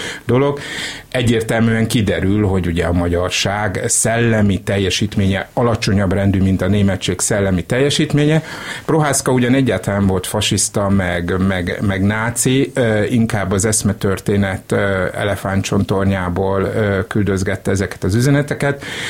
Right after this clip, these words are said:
Mégis, ö, mint azt a történelem bebizonyította, hát élet-halál kérdések lettek. Ennek a vitának a kontextusa volt a,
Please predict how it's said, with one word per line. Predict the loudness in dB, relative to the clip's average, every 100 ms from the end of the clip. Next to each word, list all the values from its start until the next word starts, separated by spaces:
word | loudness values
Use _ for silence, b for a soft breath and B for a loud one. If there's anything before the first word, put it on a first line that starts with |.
| B
Mégis, | 2 2 2 0 0 0 0
ö, | 2 2 2 0 2
mint | 2 2
azt | 2 -2
a | -4
történelem | -2 -2 0 0 2
bebizonyította, | 2 2 2 2 0 -2 -2
hát | -2 -2 -2
élet-halál | 0 0 -2 -2 -2 -2 -2
kérdések | 0 2 2 2 0 0
lettek. | -2 0 -2 -2 -6 B B B B -4
Ennek | 2 2 2 2
a | 0
vitának | 0 0 0 2 0 -2
a |
kontextusa | -2 0 0 -2 -2 -2 0 0
volt | 0 0 -2
a, | -2 -2 0